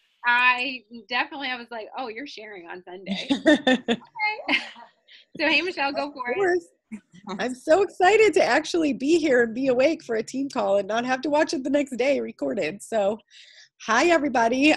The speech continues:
Speaker 2: Um, I'm so excited. And, um, of course, my quality of life has totally improved with Juice Plus, but that story is for another day. Um, we're gonna talk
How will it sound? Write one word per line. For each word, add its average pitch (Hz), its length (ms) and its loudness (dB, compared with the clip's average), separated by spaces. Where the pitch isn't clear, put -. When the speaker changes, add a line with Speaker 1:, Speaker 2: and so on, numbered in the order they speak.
Speaker 2:
Um, 226 400 4
I'm 240 480 2
so 226 300 -2
excited. 220 640 2
And, 208 640 2
um, 208 440 2
of - 120 -10
course, 285 440 6
my 254 220 4
quality 262 460 4
of 220 120 2
life 220 400 4
has 214 220 -2
totally 247 420 2
improved 202 440 -2
with 190 160 -6
Juice 202 200 -8
Plus, - 340 0
but 208 140 -6
that 247 220 2
story 208 340 0
is 196 200 -4
for 208 140 0
another 202 320 -2
day. 156 380 2
Um, 185 420 0
we're 214 160 -4
gonna 208 180 -6
talk 208 220 -14